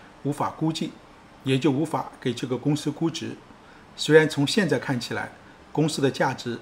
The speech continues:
已经变得相对比较合理。这个问题问一家公司叫 Magnite，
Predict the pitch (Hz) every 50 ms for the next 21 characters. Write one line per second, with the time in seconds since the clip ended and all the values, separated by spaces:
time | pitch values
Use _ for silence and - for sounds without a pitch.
0 | - - - 120 110 123 135 135 131 170 156 131 113 - - - - - - 151
1 | 139 135 135 123 120 120 107 104 - - - 113 117 131 127 117 - - - -
2 | - - - - - - - - - - - - - - - - - - 208 180
3 | 165 151 143 139 131 - - 127 143 - - 139 143 135 120 117 131 127 120 -
4 | 131 139 135 - - 143 143 - - - - - - 127 117 110 107 110 113 127
5 | 151 156 - 135 127 120 113 - - - - -